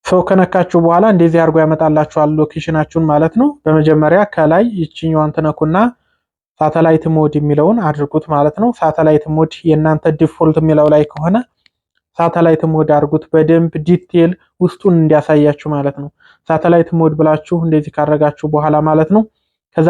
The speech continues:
መቀጠል፣ እ፣ ጫን ብላችሁ ትይዙታላችሁ ማለት ነው። መሀሉን ጫን ብላችሁ ስትይዙት፣ እ፣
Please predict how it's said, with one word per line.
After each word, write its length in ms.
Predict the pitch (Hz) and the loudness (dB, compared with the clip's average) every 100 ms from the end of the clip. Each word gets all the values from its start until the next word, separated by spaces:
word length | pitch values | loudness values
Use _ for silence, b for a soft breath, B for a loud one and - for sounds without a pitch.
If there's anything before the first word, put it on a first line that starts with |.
| 180 | 2
መቀጠል፣ 560 | 170 175 165 190 185 185 b b b - | 0 -2 -2 0 0 0 b b b -2
እ፣ 80 | 151 147 147 | 2 2 2
ጫን 280 | 143 180 175 | 0 0 2
ብላችሁ 440 | 165 165 156 - 165 | 2 2 0 -4 -6
ትይዙታላችሁ 760 | - 165 156 151 147 147 147 160 | -2 -2 -2 -2 0 0 -2 -4
ማለት 280 | 151 139 139 | -2 -4 -6
ነው። 100 | _ _ _ _ _ _ _ _ _ _ | _ _ _ _ _ _ _ _ _ _
መሀሉን 380 | 160 165 196 208 | -2 2 2 2
ጫን 260 | 254 214 196 | 0 0 2
ብላችሁ 380 | 170 160 - 165 | 2 0 -2 -16
ስትይዙት፣ 560 | - _ 190 190 240 - _ _ _ _ | -18 _ 0 2 0 -4 _ _ _ _
እ፣ 80 | - | -2